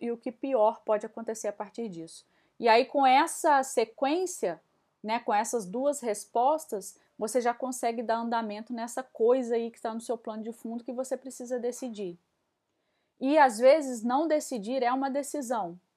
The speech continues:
né? E, em muitos casos, essa é a decisão da paz,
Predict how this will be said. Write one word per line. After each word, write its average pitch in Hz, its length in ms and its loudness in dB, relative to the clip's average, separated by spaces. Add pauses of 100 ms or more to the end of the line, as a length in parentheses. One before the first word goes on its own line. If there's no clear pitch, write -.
(300)
né? 220 340 -2
E, 240 580 -2
em 247 380 -2
muitos 294 500 0
casos, 254 680 -2 (340)
essa 262 380 2
é 254 60 2
a 254 40 0
decisão 247 460 -2
da 262 140 4
paz, 247 600 0